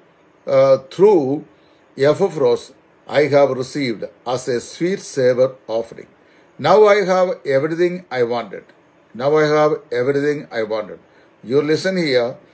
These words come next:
When he says that, "I have everything and I am contented with," he had nothing.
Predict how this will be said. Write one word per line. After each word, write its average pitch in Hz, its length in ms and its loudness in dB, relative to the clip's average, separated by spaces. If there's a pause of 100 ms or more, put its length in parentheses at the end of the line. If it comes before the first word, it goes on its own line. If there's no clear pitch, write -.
(280)
When 156 200 -4
he 165 140 2
says 196 340 2
that, 175 200 4
"I 160 160 4
have 147 340 0
everything 156 600 -2
and 127 200 -4
I 135 60 2
am 135 140 -4
contented 151 640 0
with," 95 180 -14 (640)
he 127 120 -6 (120)
had 131 120 0
nothing. 113 520 -6